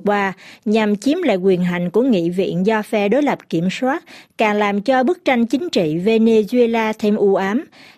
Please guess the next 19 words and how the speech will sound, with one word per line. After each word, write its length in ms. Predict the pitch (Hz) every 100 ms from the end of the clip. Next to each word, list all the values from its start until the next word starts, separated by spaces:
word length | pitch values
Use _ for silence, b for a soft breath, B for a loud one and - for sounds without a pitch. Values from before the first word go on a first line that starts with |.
| -
Phe 300 | - 202 196
đối 220 | 214 311
lập 200 | 254 165 208
vốn 320 | 220 311 262
dĩ 180 | 165 202
chia 200 | 247 240
rẽ, 320 | 180 156 165 247 B B
cũng 180 | 220 269
không 220 | 320 294
có 120 | 330
một 200 | 339 190 170
chương 220 | 302 294
trình 240 | 247 185 165
hành 240 | 180 165
động 300 | 160 156 180
dài 200 | 180 156
hạn 280 | 160 151 170
khả 200 | 175 151
dĩ, 400 | 214 175 160